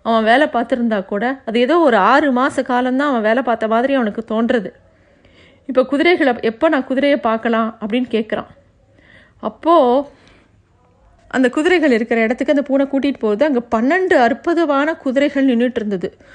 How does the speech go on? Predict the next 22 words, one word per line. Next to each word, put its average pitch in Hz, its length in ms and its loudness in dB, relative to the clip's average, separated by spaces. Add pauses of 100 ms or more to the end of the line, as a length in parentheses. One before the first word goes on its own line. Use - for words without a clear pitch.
(220)
பார்க்கவே 277 460 -2
அப்படியே 277 460 0
ஜொலிச்சது, 254 560 0
தக 202 280 0
தகன்னு 240 400 0
மின்னித்து. 254 400 2 (580)
அவனுக்கு 196 300 -4
ரொம்ப 269 460 0
சந்தோஷமாயிடுத்து 269 880 0
ஹன்ஸு. 226 340 0 (800)
ஹன்ஸு 285 420 2
வந்து 247 800 2 (280)
சாப்பிட்றதுக்கு 254 960 0 (120)
வேணுங்கிற 240 460 2
உணவெல்லாம் 240 520 0
கொடுத்த 240 280 -4
பூனை, 233 260 -2 (680)
"நீ 240 380 2
வீடு 285 320 0
திரும்புற 247 460 0
நேரம் 247 340 2
வந்துடுச்சு. 240 580 0